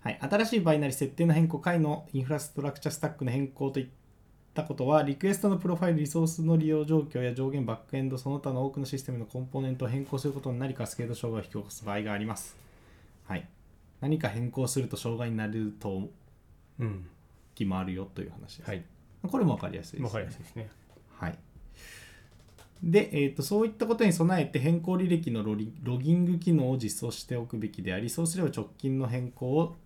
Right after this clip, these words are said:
Speaker 1: 素早く特定することに役立つでしょうと言っています。
Speaker 2: はい。
Speaker 1: はい。で、えー、四つ目が自然な利用の増大。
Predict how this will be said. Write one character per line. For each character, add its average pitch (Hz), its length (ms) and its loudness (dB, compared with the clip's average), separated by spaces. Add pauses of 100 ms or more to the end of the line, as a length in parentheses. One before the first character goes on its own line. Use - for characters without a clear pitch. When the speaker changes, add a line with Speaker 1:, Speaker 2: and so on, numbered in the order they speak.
Speaker 1:
素 - 160 -8
早 156 140 2
く 165 80 -6
特 - 200 -10
定 110 140 -4
す - 100 -8
る 104 60 -4
こ 107 120 -10
と 156 100 -4
に 131 100 0
役 90 180 -6
立 - 140 -12
つ - 40 -20
で 80 100 -14
し - 100 -16
ょ - 60 -14
う - 100 -20
と - 60 -20 (300)
言 92 100 -8
っ - 20 -18
て - 120 -20
い - 20 -20
ま - 120 -20
す。 - 200 -20 (280)
Speaker 2:
は - 120 -12
い。 85 40 -10 (500)
Speaker 1:
は - 80 -10
い。 165 140 -12
で、 202 360 0
え 160 40 6 (120)
ー、 151 60 4
四 156 180 4 (120)
つ 190 140 2
目 185 140 4
が 165 280 6
自 123 240 -2
然 175 380 4
な 185 200 4
利 131 140 4
用 135 240 4
の 147 140 2
増 85 280 -4
大。 151 200 -8